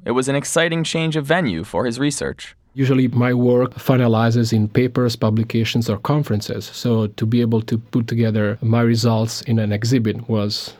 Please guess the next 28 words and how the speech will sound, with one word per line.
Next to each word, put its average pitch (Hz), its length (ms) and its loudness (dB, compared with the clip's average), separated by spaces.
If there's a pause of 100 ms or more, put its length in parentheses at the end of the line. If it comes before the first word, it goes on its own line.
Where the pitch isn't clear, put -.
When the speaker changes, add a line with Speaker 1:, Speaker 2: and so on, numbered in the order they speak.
Speaker 2:
very 104 380 -2 (100)
satisfying 113 680 0
for 110 120 -6
me. 98 280 -6 (140)
Speaker 1:
He 143 120 2
hopes 196 240 -2
the 247 120 -2
songs, 123 520 0
photos, 113 400 0
and 110 140 0
videos 98 500 0
will 113 140 0
reach 135 240 0
a 143 60 0
broader 113 340 2
audience 92 460 -2
than 95 120 -6
a 98 60 -4
scientific 98 580 -4
paper, 127 480 -4 (320)
and 139 140 0
thinks 165 220 -2
that 160 160 2
could 165 120 -4
be 160 140 0
a 160 40 -2
good 160 260 -2
thing. 151 300 -2